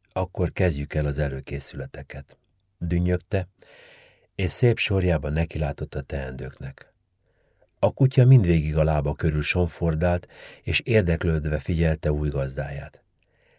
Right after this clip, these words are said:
Szemét egy másodperce sem vett el a tevékeny kézről. Immár a mellékhelységbe tartott a házigazda, és ott matatott valamit. A négylábú hasra vágta magát a nyitott ajtó előtt,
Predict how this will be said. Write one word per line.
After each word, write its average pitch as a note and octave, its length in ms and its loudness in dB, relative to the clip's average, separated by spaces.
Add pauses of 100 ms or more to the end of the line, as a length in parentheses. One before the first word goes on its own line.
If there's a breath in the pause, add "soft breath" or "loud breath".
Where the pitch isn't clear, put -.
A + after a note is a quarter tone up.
(220)
Szemét A2+ 420 4
egy G2+ 120 -2
másodperce F2 640 0
sem D#2+ 220 -2
vett D#2 240 -2
el D#2 80 0
a D2+ 60 0
tevékeny D2 580 -2
kézről. C#2 600 -8 (840 soft breath)
Immár A#2 400 6
a A2 60 6
mellékhelységbe F2+ 840 2
tartott E2+ 460 -2
a D#2 40 0
házigazda, F2+ 800 0 (240 loud breath)
és F#2 220 -2
ott G2 220 0
matatott D#2+ 480 -2
valamit. C#2 520 -8 (1000 soft breath)
A F#2 80 0
négylábú F#2+ 480 6
hasra E2+ 380 0
vágta F2 320 0
magát E2 360 0
a D#2 40 -2
nyitott D#2+ 380 -4
ajtó F2+ 300 0
előtt, F#2+ 340 0